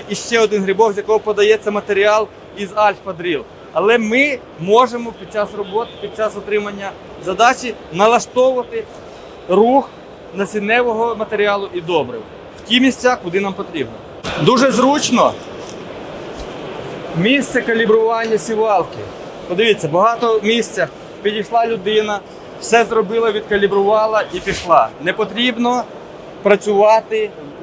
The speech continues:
в зоні робочих органів під сівалкою. Це з-, теж наша фішка, ми і на Омезі, е, використовуємо такий підхід, зручність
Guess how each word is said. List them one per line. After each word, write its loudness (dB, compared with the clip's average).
в -10
зоні 6
робочих 2
органів 4
під -12
сівалкою. 0
Це -2
з-, -6
теж 2
наша -4
фішка, -6
ми -4
і -4
на -2
Омезі, -2
е, 4
використовуємо 0
такий -6
підхід, -6
зручність 0